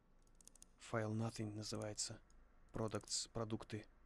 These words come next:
Марио, это то, что он поставляет кому терминал. Так, короче, заходим в N.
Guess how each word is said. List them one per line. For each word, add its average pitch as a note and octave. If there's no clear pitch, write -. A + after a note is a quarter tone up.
Марио, A2
это A2
то, A#2+
что A#2
он A2+
поставляет A#2
кому A2+
терминал. A#2
Так, -
короче, A#2
заходим A#2
в G2
N. B2+